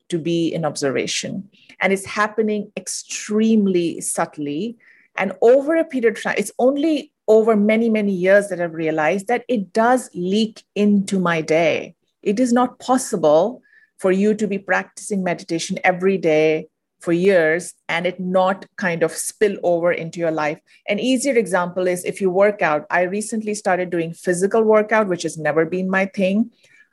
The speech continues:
I have an addiction for sweets. You know, I crave dessert. And it's interesting, I notice if I do my physical workout every day, I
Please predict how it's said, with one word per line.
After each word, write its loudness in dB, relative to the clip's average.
I 2
have 2
an 4
addiction -2
for 4
sweets. -8
You -4
know, 0
I 2
crave 0
dessert. -2
And 2
it's -2
interesting, 0
I 4
notice 2
if -4
I 4
do 0
my 2
physical 0
workout 0
every -2
day, 0
I 0